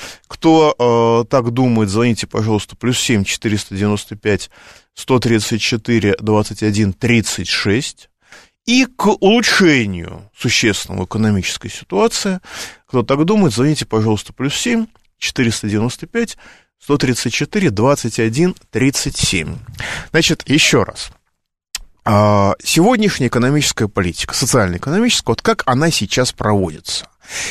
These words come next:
Если она останется примерно такой же, как сейчас, то при прочих равных условиях к концу следующего года,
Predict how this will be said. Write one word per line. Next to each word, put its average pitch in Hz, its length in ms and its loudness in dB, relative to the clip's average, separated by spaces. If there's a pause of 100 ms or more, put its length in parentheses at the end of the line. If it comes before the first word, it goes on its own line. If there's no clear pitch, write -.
(160)
Если 226 580 2
она 160 540 0 (360)
останется 233 680 0
примерно 185 640 2
такой 180 460 2
же, 127 140 -2
как - 240 -2
сейчас, - 640 -6 (840)
то 190 120 4
при 196 180 2
прочих 247 540 2
равных 180 520 2
условиях 127 640 0
к - 40 -18
концу 113 300 0
следующего 143 760 2
года, 101 340 -2